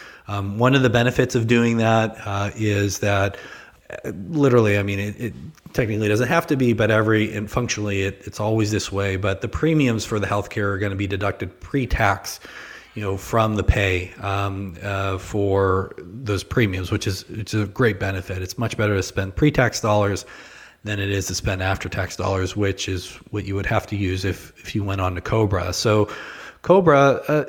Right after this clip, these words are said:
Zig, what, how long do you have when you leave work to,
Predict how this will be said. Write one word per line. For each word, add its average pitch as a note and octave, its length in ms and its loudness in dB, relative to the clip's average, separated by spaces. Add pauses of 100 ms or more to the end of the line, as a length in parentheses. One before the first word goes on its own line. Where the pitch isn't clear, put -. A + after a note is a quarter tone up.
Zig, F#3 240 4
what, - 240 -6 (160)
how E3 260 -2
long A#3 280 2
do D3+ 60 2
you C#3+ 120 6
have B2 360 4
when A2+ 180 0
you G#2+ 100 4
leave A2 320 2
work G2+ 540 -2
to, G2+ 500 -2